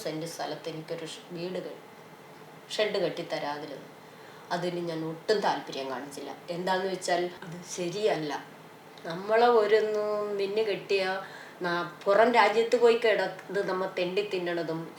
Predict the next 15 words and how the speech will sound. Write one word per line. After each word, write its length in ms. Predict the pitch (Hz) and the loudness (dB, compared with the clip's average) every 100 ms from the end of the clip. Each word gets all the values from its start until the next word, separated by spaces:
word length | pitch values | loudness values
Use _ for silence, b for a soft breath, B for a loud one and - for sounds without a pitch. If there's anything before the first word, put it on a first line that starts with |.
| - | -2
സ്വന്തം 360 | 185 196 240 | 0 4 4
നാട്ടിൽ 280 | 240 214 247 | 4 2 2
കിടന്ന് 340 | 240 185 190 185 | 0 0 0 -2
തെണ്ടി 200 | 175 170 | -2 -4
തിന്നണതും 680 | 175 165 156 156 151 151 147 | -6 -4 -4 -4 -6 -8 -10
വ്യത്യാസങ്ങളുണ്ടെന്നും 1160 | 156 - 190 196 196 196 160 139 - - 151 160 - B B B - 185 | -14 -8 -4 -4 -4 -6 -6 -6 -10 -12 -14 -14 -16 B B B -12 -8
എനിക്ക് 200 | 180 185 160 | -6 -4 -2
തോന്നി. 360 | 156 196 262 320 - - - - | 0 0 -2 -4 -14 -20 -20 -8
അതുകൊണ്ട് 420 | 160 170 170 170 | -4 -2 -2 -2
ഞാനത് 380 | 170 160 156 147 | -2 -2 -2 -6
സമ്മതിച്ചില്ല. 720 | - 147 156 165 160 175 185 208 - - | -8 -6 -6 -6 -6 -6 -6 -8 -10 -12
അപ്പം 220 | - 170 | -8 -6
എൻ്റെ 260 | 160 160 | -4 -4
അമ്മ, 300 | 160 151 165 202 302 - - - B B B - - | -4 -4 -2 -4 -4 -10 -18 -18 B B B -16 -8
ഉം, 320 | 156 151 147 | -6 -4 -6